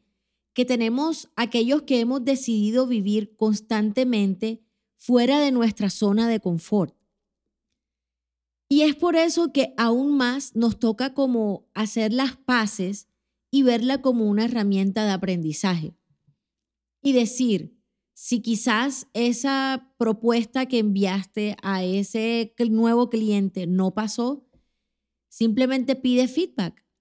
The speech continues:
y di, "Mira, quiero saber qué pasó, que la,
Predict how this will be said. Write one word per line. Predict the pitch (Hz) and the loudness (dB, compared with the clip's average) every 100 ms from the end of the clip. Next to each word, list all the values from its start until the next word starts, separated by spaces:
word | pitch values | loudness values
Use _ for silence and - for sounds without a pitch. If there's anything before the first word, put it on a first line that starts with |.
| _ _ _ _ | _ _ _ _
y | 226 220 | -2 0
di, | 233 240 233 220 | 2 0 0 -2
"Mira, | 185 233 302 294 285 | 0 -2 -2 -4 -4
quiero | 214 202 220 | -2 0 0
saber | 247 220 214 208 202 | -2 -2 -2 -4 -6
qué | - 208 | -4 -2
pasó, | 220 214 285 285 285 277 | -2 -2 0 0 0 -2
que | 208 | -4
la, | 190 180 | -2 -2